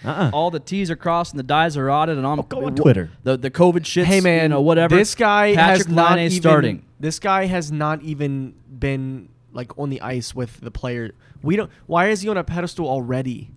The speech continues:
Speaker 3: Why? I know what you did in Winnipeg. He was a good player in Winnipeg. Put up a lot of goals.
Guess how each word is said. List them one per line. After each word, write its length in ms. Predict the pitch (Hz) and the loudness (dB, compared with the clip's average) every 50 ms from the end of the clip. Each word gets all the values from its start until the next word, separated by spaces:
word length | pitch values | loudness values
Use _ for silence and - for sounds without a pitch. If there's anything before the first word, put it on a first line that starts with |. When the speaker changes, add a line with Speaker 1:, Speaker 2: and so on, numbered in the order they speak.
| - _ _ _ - | -20 _ _ _ -10
Speaker 3:
Why? 500 | 120 131 135 143 139 160 170 147 117 107 - | -4 -2 0 2 2 2 2 0 0 -4 -4
I 100 | - 147 | -4 -2
know 140 | 160 180 208 | -2 0 0
what 100 | 220 226 214 | 0 -2 -2
you 60 | 202 | -2
did 160 | 170 190 185 | -2 -2 -2
in 80 | 165 151 | -2 -2
Winnipeg. 540 | 139 131 123 113 - 123 117 117 127 160 - _ _ _ _ _ _ _ | -4 -4 -6 -6 -6 -6 -6 -6 -8 -8 -12 _ _ _ _ _ _ _
He 120 | - 160 | -6 -4
was 80 | 175 180 | -4 -2
a 20 | 170 | -2
good 120 | 175 196 170 | -4 -4 -4
player 220 | - 202 196 196 | -2 -2 0 0
in 60 | 190 | -2
Winnipeg. 400 | 165 139 123 113 131 113 104 107 | -2 -4 -6 -6 -8 -8 -8 -6
Put 80 | 113 151 | -6 -6
up 80 | 160 | -4
a 40 | 151 | -2
lot 140 | 160 160 156 | -2 -2 -2
of 60 | 151 | -2
goals. 400 | 143 156 147 123 107 107 - - | -2 -2 -4 -4 -6 -10 -14 -18